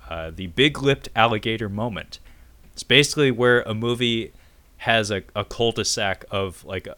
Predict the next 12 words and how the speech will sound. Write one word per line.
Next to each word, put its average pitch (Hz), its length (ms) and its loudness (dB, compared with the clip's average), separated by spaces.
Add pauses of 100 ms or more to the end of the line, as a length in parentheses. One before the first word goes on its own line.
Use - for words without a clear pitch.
a 101 140 -10
moment, 98 420 -4
like, 87 180 -8
a 90 60 -8
sequence 95 520 -6
that's 92 240 -6
like, 87 180 -6 (240)
"Does 107 180 -2
this 151 180 0
connect 147 360 0
to 92 100 -6
anything? 180 800 0